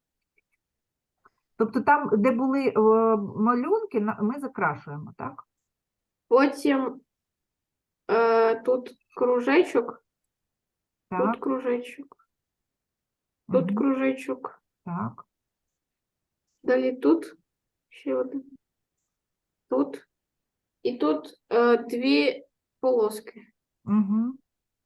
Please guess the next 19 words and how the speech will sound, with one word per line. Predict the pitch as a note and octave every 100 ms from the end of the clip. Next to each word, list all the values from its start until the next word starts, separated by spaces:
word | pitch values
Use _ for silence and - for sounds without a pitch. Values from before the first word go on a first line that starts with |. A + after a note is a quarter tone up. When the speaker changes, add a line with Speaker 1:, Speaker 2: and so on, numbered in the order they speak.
| _
Speaker 1:
Тобто | B3 - B3+
якби | C4+ A#3 A#3+
зеркальна | A3 B3+ C#4 C4+ A#3
симетрія, | A3 - G3+ E3 - C3+ C3+ -
так? | A2 -
Ну, | B3+
можна | G#3+ G#3+ G3+
сказати | G3 - G#3 F#3+ -
Speaker 2:
Так. | -
Speaker 1:
так. | C#3+ D3 _ _ _ _
Тут, | - C#4 F#3+
бачите, | B3 F4 - - G3
був | - G3 B3 G#3+
ось | A3+ A3+
цей | - B3+ A#3+
крестик, | A#3 C#4 F#4+ - F#3+ - -
тут | B3+
були | G3+ A3 A3 G#3 -
ряди | G3+ A3+ G#3 A3+